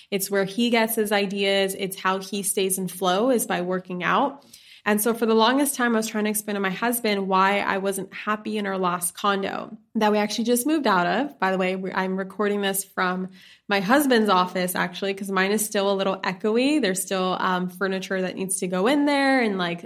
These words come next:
uh, stuff needs to get hung, et cetera, et cetera. There's a huge echo, which you may have heard,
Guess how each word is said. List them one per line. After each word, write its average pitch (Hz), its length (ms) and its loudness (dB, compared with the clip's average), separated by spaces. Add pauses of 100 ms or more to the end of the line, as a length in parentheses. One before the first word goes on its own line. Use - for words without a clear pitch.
uh, 185 320 0
stuff 190 280 -4
needs 196 260 -6
to - 40 -8
get 180 160 -8
hung, 247 500 0
et 190 120 -6
cetera, 180 220 -2
et 180 100 -6
cetera. 214 260 0
There's 190 160 -4
a 185 160 -6 (100)
huge 269 480 -2
echo, 180 460 -2 (580)
which 220 180 4
you 247 60 2
may 240 160 4
have 233 240 4
heard, 190 400 0